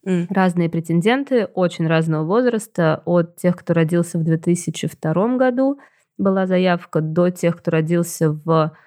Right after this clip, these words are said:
Speaker 2: тридцать девятом, если я не ошибаюсь. И, ну, или всё-, нет, нет, всё-таки сорок первый год вот был в последней заявке. И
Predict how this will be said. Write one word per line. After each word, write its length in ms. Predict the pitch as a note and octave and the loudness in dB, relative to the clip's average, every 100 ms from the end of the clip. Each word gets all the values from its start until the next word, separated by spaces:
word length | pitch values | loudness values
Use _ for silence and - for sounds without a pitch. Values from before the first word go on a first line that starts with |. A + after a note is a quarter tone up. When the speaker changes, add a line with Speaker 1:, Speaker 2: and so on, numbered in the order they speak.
| _ _ _ _ | _ _ _ _
Speaker 2:
тридцать 520 | F#3+ F#3 F#3+ - F3 | -2 0 0 -2 -2
девятом, 720 | D#3 E3 C#3+ C3+ D3+ G#3+ D4 C#4 | 2 2 2 0 0 0 0 -2
если 240 | A#3+ A#3+ | -2 0
я 60 | A3+ | 0
не 80 | A3+ | 0
ошибаюсь. 640 | A3 A3+ G#3+ G3+ G3+ - | -2 0 2 2 0 -4
И, 120 | F3+ | -4
ну, 160 | F3 G#3 | 0 0
или 100 | F#3+ | 0
всё-, 140 | - - | 0 2
нет, 220 | F#3+ E3+ | 2 2
нет, 120 | E3 | -2
всё-таки 260 | E3+ E3 F3+ | -2 -2 2
сорок 300 | G3 G3 - | 2 2 2
первый 300 | D#3 D3+ D3+ | 0 2 0
год 220 | C#3+ D3 | 0 0
вот 100 | D#3+ | -2
был 140 | D#3 D#3+ | -2 -2
в 40 | |
последней 460 | D#3+ D#3 E3 D#3 E3 | -2 0 2 2 0
заявке. 640 | D#3+ F3 C4+ - C4+ A#3 A#3 _ _ | 0 0 0 0 -2 -2 -4 _ _
И 360 | G3 F#3+ G3+ | 0 0 0